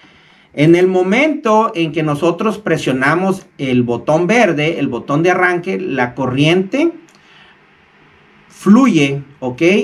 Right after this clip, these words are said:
Y nos alimenta nuestra bobina, la bobina de nuestro contacto-,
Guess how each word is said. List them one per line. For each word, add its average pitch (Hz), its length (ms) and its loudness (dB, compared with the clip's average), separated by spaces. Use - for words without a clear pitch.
Y 139 140 0
nos 135 240 -2
alimenta 135 560 0
nuestra 139 460 -2
bobina, 117 640 -2
la 107 120 -4
bobina 117 440 -2
de 139 100 -2
nuestro 113 400 -6
contacto-, 147 960 0